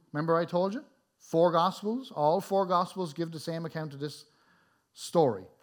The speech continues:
In Matthew, in his account of the story, he said in verse twenty-one of chapter fourteen, he said, "Now those who had eaten were about five thousand men, besides women and children." That's a big crowd.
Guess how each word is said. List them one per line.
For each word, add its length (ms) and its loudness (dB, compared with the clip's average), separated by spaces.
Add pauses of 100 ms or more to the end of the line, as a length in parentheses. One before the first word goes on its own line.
(120)
In 140 -2
Matthew, 480 0
in 120 -4
his 200 -2
account 320 -4
of 60 -6
the 60 -6
story, 340 -2
he 60 -6
said 160 -2
in 60 -4
verse 220 0
twenty-one 480 -2
of 200 -4 (220)
chapter 280 -4
fourteen, 440 2
he 80 -4
said, 240 0
"Now 140 2
those 360 2
who 140 -4
had 200 -2 (100)
eaten 440 0 (340)
were 160 2
about 260 2
five 580 2
thousand 480 -2
men, 300 0 (800)
besides 720 0 (680)
women 360 -2 (360)
and 120 -12
children." 340 -8 (960)
That's 180 -14
a 40 -6
big 160 -4
crowd. 320 0